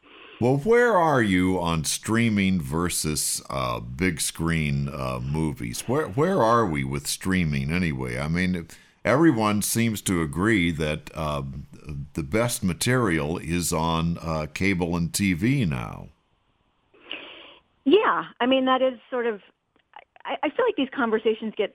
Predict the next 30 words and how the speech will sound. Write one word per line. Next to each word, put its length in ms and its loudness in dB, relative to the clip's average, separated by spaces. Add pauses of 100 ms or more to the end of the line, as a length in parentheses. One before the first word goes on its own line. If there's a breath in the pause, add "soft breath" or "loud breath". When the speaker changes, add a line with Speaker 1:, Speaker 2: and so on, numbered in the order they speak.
(120)
Speaker 2:
so 400 0
reductive, 680 -2
though, 420 0
as 120 0
Speaker 1:
Mm-hmm. 260 2
Speaker 2:
if 160 -4
everything 420 -2
is 100 -2
an 100 -2
either 360 -2
or. 340 0
I 60 -2
mean, 160 -6
obviously 320 -2
there's 180 -2
great 380 -2
film 200 -4
being 220 -2
made 320 2
that's 240 -2
going 400 -4
straight 240 0
into 200 -2
theaters 500 0
still. 240 2
It's 160 -6
not 140 0
like 160 -4
that 140 2
has 140 -6